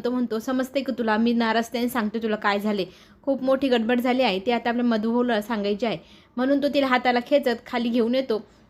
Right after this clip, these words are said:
आणि आजी म्हणते, "आला नाही तर चालला बायकोच्या मागे बघू बघू करत." आता बायकोने रडून रडून सांगितलं असेल काय झाले काय नाही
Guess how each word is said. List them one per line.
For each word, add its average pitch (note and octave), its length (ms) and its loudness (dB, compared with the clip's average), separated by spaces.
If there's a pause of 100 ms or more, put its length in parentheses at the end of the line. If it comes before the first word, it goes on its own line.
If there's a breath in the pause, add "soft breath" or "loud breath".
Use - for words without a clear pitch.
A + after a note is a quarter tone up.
आणि B3 180 -2
आजी B3 300 2
म्हणते, C#4 400 2 (360 loud breath)
"आला C4+ 260 2
नाही C4+ 220 0
तर D4 60 2
चालला D4 320 2
बायकोच्या G#3 400 -2
मागे G#3 220 -2
बघू C#4+ 220 0
बघू F#3+ 240 -4
करत." F3 280 -4 (680 loud breath)
आता G#3 180 -2
बायकोने A3+ 560 0
रडून A#3+ 300 4
रडून B3 200 2
सांगितलं D#4 400 -2
असेल C#4 200 -2
काय B3 240 2
झाले A#3+ 240 0
काय A#3 220 0
नाही D4 220 -2